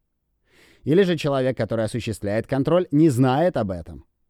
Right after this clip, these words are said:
Он действует просто, подчиняясь своему компульсивному или навязчивому стремлению контролировать. И здесь мы получаем ситуацию, когда отсутствует согласие относительно циклов действия.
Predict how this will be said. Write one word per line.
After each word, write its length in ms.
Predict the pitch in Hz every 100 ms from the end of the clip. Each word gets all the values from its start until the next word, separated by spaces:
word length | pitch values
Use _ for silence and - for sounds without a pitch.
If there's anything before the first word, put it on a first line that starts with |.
| -
Он 200 | 117 135
действует 460 | 135 123 - 117
просто, 460 | - 110 165 - 180
подчиняясь 640 | 151 156 - 160 151 147
своему 360 | - 120 117 113
компульсивному 920 | 127 123 120 107 - 170 190 175 175
или 160 | 165 160
навязчивому 840 | 160 156 135 143 - - 127 127
стремлению 600 | 123 - 117 98 101 98
контролировать. 760 | 95 90 85 80 73 - _ _ _ _ _ _ _ _ _ _ _ _ _ - - - -
И 100 | 104
здесь 280 | 98 160 160
мы 120 | 143
получаем 440 | 120 113 127 113
ситуацию, 720 | 104 87 95 135 - 190 190 - _
когда 340 | - 98 113 110
отсутствует 640 | - 156 160 - 165 139
согласие 580 | 110 85 110 170 185 175
относительно 580 | 123 95 123 139 123
циклов 440 | 113 - 139 131 98
действия. 520 | 110 120 - 85 69